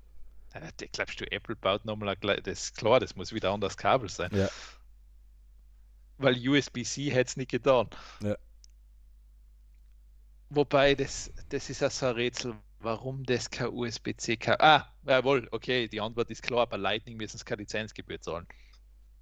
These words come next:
Speaker 2: <laughs> Okay, ja, stimmt.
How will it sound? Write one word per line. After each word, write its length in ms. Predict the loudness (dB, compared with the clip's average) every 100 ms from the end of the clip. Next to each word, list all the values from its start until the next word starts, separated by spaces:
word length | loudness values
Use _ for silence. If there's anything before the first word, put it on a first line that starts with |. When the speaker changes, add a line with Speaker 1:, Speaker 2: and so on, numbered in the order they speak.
| -20 -20 -20 -20 -20 -20 -20 -20 -20 -20 -20 -20 -18 0
Speaker 2:
<laughs> 160 | 4 10 10 10 4
Okay, 340 | 4 2 2 2
ja, 120 | 0 -2
stimmt. 300 | -6 -12